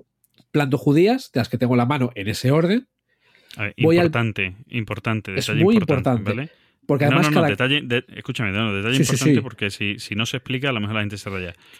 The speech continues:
Speaker 1: Igual lo
Speaker 2: tienes
Speaker 1: que voy a
Speaker 2: un
Speaker 1: decir.
Speaker 2: número limitado de sitios donde plantar. Es
Speaker 1: Eso
Speaker 2: decir,
Speaker 1: es.
Speaker 2: tienes dos espacios de base más un tercer espacio que tienes que comprar.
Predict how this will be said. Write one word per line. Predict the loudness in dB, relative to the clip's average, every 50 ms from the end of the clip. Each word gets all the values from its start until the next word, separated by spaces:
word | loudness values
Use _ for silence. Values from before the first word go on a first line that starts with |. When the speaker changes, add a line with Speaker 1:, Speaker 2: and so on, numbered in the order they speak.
| _ -2
Speaker 1:
Igual | 0 2 4 4
lo | 4
Speaker 2:
tienes | 4 4
Speaker 1:
que | 4
voy | 4
a | 4
Speaker 2:
un | 4
Speaker 1:
decir. | 2 2
Speaker 2:
número | 2 0 0 0
limitado | 2 0 2 0 0 0 0 0 0 0 -2 -4 -4 -4
de | -4 -6 -4
sitios | -2 -4 -4 -4 -4 -6 -2
donde | -2 -2 -2 -2 -2 -4 -4
plantar. | -4 -4 -6 -6 -6 -8 -4 -2 -2 -2 0 0
Es | 0 0
Speaker 1:
Eso | 2 4 2 2
Speaker 2:
decir, | 2 0 -2 -4
Speaker 1:
es. | -2
Speaker 2:
tienes | -2 0 0 0 -2 -2 -6
dos | -12 -10 -2 -2 -2 0 0
espacios | -4 -4 -4 -6 -4 -4 -4 -4 -4
de | -2
base | -2 -2 -2 -2 -2 -4 -6 -6 -6
más | -8 -8 -4 -4
un | -4 -4
tercer | -4 -4 -4 -4 -4
espacio | -4 -4 -6 -4 -2 -4
que | -2
tienes | 0 -2 -2 -2
que | -4 -6
comprar. | -6 -6 -6 -6 -8 -10 -10